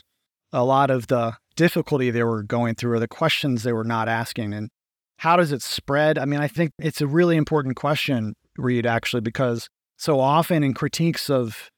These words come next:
fundamentalist religion or evangelicalism or even right-wing politics, people overlook or skip the appeal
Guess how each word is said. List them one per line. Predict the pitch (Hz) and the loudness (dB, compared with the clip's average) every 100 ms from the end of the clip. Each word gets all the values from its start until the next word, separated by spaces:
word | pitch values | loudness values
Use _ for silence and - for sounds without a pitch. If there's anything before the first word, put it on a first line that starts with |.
| _ | _
fundamentalist | - 147 131 147 156 147 117 | -2 0 2 2 2 0 -2
religion | 113 135 160 151 151 147 147 170 | 0 2 2 2 0 0 -2 -2
or | 127 110 | -2 -2
evangelicalism | 123 143 123 120 156 156 - 143 139 123 139 135 127 | -2 0 0 4 4 4 2 2 2 0 -2 0 -2
or | 117 110 113 | -2 -4 -4
even | 143 127 113 | -2 -2 0
right-wing | 127 127 127 113 | 0 0 -2 -4
politics, | - 151 156 127 - 107 98 - - - _ _ _ _ | -2 0 2 0 -2 -2 -4 -8 -12 -16 _ _ _ _
people | - 208 - 190 160 139 - | 4 4 6 4 4 2 -2
overlook | 147 160 170 160 151 131 135 135 - | 2 4 4 4 2 4 4 2 0
or | 120 - | -4 -4
skip | - - - 156 139 _ _ _ _ _ - | -6 -8 2 2 2 _ _ _ _ _ -4
the | 127 | -4
appeal | - 202 208 107 | 2 4 4 4